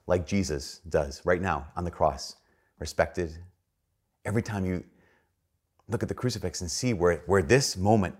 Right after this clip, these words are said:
led, you recognize that Je-, then Jesus says, "Now go and do what I've done. Go and love the way I've loved. Go into all the world and share this news, this incredible news, that you are more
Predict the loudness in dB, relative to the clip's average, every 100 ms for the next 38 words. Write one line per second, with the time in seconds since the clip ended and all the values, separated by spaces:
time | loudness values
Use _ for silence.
0 | -4 0 0 -2 -12 _ _ _ _ _
1 | _ _ _ _ _ _ _ -4 0 0
2 | 0 -6 -6 -10 -16 -20 _ _ _ _
3 | -2 0 0 0 0 0 0 0 0 -2
4 | 0 -2 0 4 4 4 -2 -8 -4 -2
5 | -2 -4 -8 -8 -12 -14 -20 _ _ _
6 | _ _ 4 6 6 2 0 2 2 0
7 | -2 -4 -6 -12 -4 -2 -2 -8 _ _
8 | _ _ _ 0 2 2 8 10 10 6
9 | 4 2 -6 -8 -4 -2 -4 -8 -2 2
10 | 4 2 -2 -4 -6 -6 -8 -10 -8 -8
11 | -8 2 4 6 4 0 -2 -8 -16 -18
12 | _ _ _ _ _ -4 2 2 2 0
13 | 4 4 2